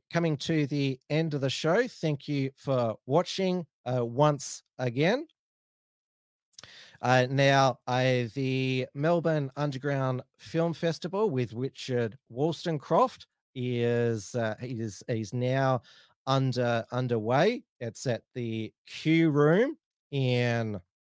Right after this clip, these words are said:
in, uh, Thomastown, because the, the inner city venues in, uh, Brunswick and Northcote,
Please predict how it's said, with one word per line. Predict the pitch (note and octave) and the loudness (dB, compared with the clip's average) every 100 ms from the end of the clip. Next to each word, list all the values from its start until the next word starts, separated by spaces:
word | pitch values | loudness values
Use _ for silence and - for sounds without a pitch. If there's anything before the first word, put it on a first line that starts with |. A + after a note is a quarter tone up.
| _ _ _ _ _ _ _ _ - - - - - - | _ _ _ _ _ _ _ _ -14 -14 -18 -20 -20 -10
in, | - B2 A#2+ A#2 G#2+ | 0 2 4 2 -2
uh, | A2+ G#2+ G#2 | -2 -2 -2
Thomastown, | - D3 D3 C#3+ - C#3+ D#3+ A#3+ B3+ | -2 0 2 0 -2 0 2 0 -6
because | - A2+ - A#2+ A2+ - | -12 -8 -2 -2 -2 -4
the, | A#2 A2 | -6 -4
the | A2+ | -6
inner | C3 C#3+ C3+ | -4 -2 -2
city | - C#3 B2+ | -2 -2 -2
venues | A2 C3 C3+ C#3 C#3 B2 | 0 0 2 2 0 0
in, | A#2+ A2 G#2+ G#2+ | -2 -4 -4 -4
uh, | G2 G2+ | -4 -4
Brunswick | F#2+ A#2 B2 B2 A#2+ A#2+ - - - - A#2 | -2 2 4 2 4 4 2 -20 -20 -6 0
and | G#2+ G#2+ G#2 G2 - | 2 2 0 -2 -6
Northcote, | B2+ C3 D3 - E3 F3+ | 4 6 6 6 4 4